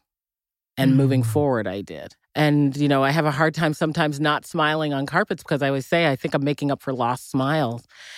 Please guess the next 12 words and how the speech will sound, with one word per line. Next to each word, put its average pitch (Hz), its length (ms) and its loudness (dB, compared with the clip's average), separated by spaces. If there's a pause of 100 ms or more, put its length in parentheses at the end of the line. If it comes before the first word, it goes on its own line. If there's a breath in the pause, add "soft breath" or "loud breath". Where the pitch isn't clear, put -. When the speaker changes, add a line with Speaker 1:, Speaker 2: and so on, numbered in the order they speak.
(320 loud breath)
Speaker 1:
And 151 460 2
when 151 260 0
I 139 120 2
think 160 380 0
back 147 440 0
to 247 260 -2
it, 160 180 2 (160)
so 151 160 -2
then 143 160 0
when 139 80 0
I 135 60 0
moved 139 180 0